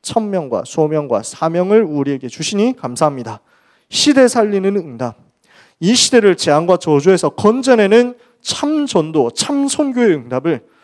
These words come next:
우리 모든 렘넌트들이 찾아내게 하여 주시옵소서. 예수 그리스도의 이름으로 기도합니다.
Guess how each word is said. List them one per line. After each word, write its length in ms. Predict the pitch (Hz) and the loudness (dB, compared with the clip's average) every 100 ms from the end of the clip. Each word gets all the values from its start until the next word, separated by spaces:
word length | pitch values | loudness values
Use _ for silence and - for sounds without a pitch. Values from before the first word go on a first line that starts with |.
| _ - | _ -12
우리 160 | 117 | -10
모든 360 | 123 151 208 220 | 0 2 2 2
렘넌트들이 760 | 190 214 220 190 165 226 226 _ | 2 2 0 -2 -2 -2 -4 _
찾아내게 640 | - 202 190 180 143 131 | -6 -4 -2 -2 -4 -4
하여 520 | 110 104 143 202 - _ _ | -4 -2 -2 -2 -6 _ _
주시옵소서. 1000 | - 120 - 113 110 107 123 131 107 - _ _ _ 127 | -14 -12 -8 -8 -8 -8 -4 -4 -4 -12 _ _ _ 0
예수 280 | 135 - 214 | 2 2 0
그리스도의 400 | 208 - 202 185 | 0 2 4 4
이름으로 480 | 160 139 170 214 - | 0 0 0 0 -6
기도합니다. 680 | - 113 101 101 151 202 | -6 -6 -6 0 0 0